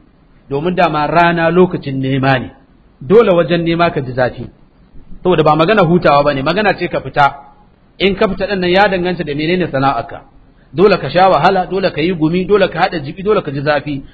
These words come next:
Sai zama hasken ya dace da yanayin sana'ar da ake. Haka da daddare kuma lokacin hutu ne, lokacin bacci ne. Sai zama hasken yana da, yana da sanyi, saboda hasken ya dace da yanayin da ake ciki.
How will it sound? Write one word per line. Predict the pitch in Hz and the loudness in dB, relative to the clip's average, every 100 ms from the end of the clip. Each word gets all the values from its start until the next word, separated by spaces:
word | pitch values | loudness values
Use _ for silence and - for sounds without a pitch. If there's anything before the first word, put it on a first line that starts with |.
| _ | _
Sai | 175 185 | -2 0
zama | 190 180 | 2 0
hasken | - 202 202 220 185 | 0 -2 -2 -4 -2
ya | 170 180 | 0 0
dace | 185 185 175 | 2 0 -2
da | 147 | -4
yanayin | 170 165 180 - | -4 -4 -8 -6
sana'ar | 139 147 135 | -4 -4 -4
da | 120 | -8
ake. | 117 - 92 _ _ _ _ _ - | -10 -14 -20 _ _ _ _ _ -10
Haka | - 196 196 | -2 0 0
da | 175 | 0
daddare | 165 151 208 214 | 0 2 2 2
kuma | 214 | 2
lokacin | 214 254 214 190 185 | 4 4 2 -2 0
hutu | 175 190 190 | 2 0 2
ne, | 196 165 | 4 4
lokacin | 196 180 - 160 | 2 0 -6 -2
bacci | 160 160 170 | -2 -2 -4
ne. | 151 110 - - - | -4 -6 -14 -20 -4
Sai | 185 | 0
zama | 196 196 | 0 0
hasken | 180 208 202 226 202 - | 0 -2 -2 -2 -2 -2
yana | 170 185 147 | -2 0 0
da, | 143 | -2
yana | 156 180 147 | -2 -2 -2
da | 135 - | -6 -4
sanyi, | 202 180 180 165 - - | -2 0 0 -4 -8 -10
saboda | 208 185 160 139 | -6 -2 0 -2
hasken | - 190 - - 202 165 | 0 -2 -2 -4 -2 -2
ya | 147 | -4
dace | 165 196 202 196 185 | 0 2 2 2 -2
da | 151 | 0
yanayin | 151 175 151 147 | -2 -2 -4 -4
da | 135 | -6
ake | 131 117 | -8 -14
ciki. | - - | -18 -20